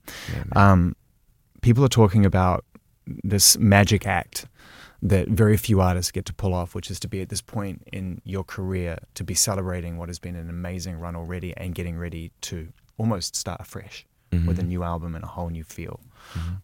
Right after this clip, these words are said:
Speaker 2: Um, what is the secret to you for longevity? What is that, what is that secret?
Speaker 1: The secret to it? I don't, I don't know. I think I've just been happy in my worst moments, and I think that I've been grateful, you know, to,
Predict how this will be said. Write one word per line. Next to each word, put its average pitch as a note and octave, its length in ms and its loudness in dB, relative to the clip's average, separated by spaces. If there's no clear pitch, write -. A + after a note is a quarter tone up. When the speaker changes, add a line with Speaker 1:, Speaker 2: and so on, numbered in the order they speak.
Speaker 2:
Um, E2 300 -4
what A2+ 160 4
is C3 140 0
the G#2+ 100 -4
secret - 460 -2
to - 100 -8
you F2 280 -2
for F#2 160 -10
longevity? E2+ 640 -10
What F2 140 -10
is E2+ 100 -12
that, F2+ 160 -10
what G2 100 -10
is F2 80 -10
that F#2+ 140 -12
secret? - 320 -18
Speaker 1:
The D2+ 120 -8
secret - 520 -6
to - 180 -12
it? - 100 -10
I - 120 -8
don't, B2+ 260 -6
I D#2+ 80 -4
don't G2 220 -8
know. A#2+ 180 -8
I D2 60 -6
think F2 340 -4
I've E2 140 -10
just E2 260 -4
been D2+ 320 -4
happy F2+ 600 -4
in - 220 -6
my D2+ 220 -2
worst D#2+ 320 2
moments, D2+ 580 -6
and E2 140 -8
I D#2 60 -8
think - 260 -6
that D#2+ 100 -6
I've D#2+ 160 -6
been C#2+ 300 -2
grateful, D#2 540 -2
you D2+ 120 -4
know, D2 220 -4
to, C#2+ 340 -2